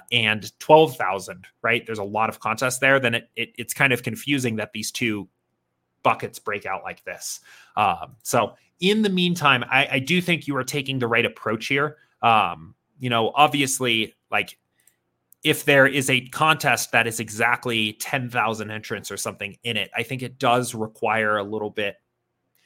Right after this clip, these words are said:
you know, either of these slider settings in reality would, in practicality would probably be fine. But I do think, you know, require, using a little bit of your own input,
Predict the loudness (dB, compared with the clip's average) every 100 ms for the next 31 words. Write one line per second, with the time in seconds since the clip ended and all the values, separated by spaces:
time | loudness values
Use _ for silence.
0 | _ _ -2 -2 -2 -4 0 4 4 2
1 | 0 -4 -4 0 2 2 2 0 -2 -4
2 | -8 -8 -10 -6 -2 0 0 0 -4 -6
3 | -6 -2 -2 -2 -4 -2 -2 -2 -2 -2
4 | -2 -4 -8 -8 -4 -2 -2 -4 -10 -4
5 | 0 0 -2 -4 -6 -6 -8 -6 -8 -10
6 | -4 0 0 -2 -14 -6 -2 -2 -2 0
7 | 0 -2 -2 -4 -4 -4 -4 -6 -10 _
8 | -10 -4 -4 0 -2